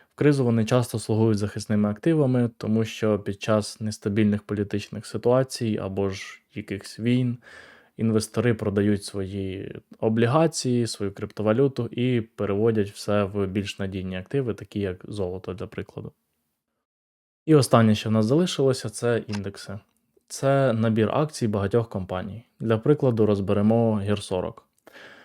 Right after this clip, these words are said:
Гір сорок — це індекс, в який входить топ сорок німецьких компаній.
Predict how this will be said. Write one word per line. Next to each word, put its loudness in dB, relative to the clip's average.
Гір 0
сорок — 4
це 0
індекс, 0
в -6
який 0
входить 2
топ 2
сорок 2
німецьких 0
компаній. -8